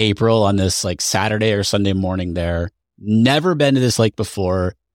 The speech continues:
We've, <laughs> neither one of us had fished in so many years. And so it was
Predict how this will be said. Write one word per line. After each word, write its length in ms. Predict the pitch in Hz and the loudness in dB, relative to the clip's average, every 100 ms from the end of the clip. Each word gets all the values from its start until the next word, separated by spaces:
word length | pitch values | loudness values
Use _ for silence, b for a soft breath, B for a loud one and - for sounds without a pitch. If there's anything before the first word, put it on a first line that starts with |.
| _ - | _ -6
We've, 340 | 123 107 123 | -4 -4 -2
<laughs> 0 | |
neither 380 | 135 143 165 185 | 2 4 4 4
one 140 | 175 160 | 2 2
of 80 | |
us 100 | 135 | 0
had 160 | 127 110 | 0 0
fished 300 | 123 113 110 | 4 2 2
in 100 | 98 | -2
so 400 | - - 139 135 | -2 0 2 4
many 160 | 135 120 | 2 2
years. 560 | 98 101 92 92 87 | 2 2 2 0 -4
And 180 | 101 101 | -4 -4
so 500 | - 101 95 92 90 _ _ _ _ - | 0 0 2 0 -4 _ _ _ _ -2
it 140 | 113 | 0
was 680 | 113 110 107 104 101 98 - | 4 4 4 2 0 -2 -8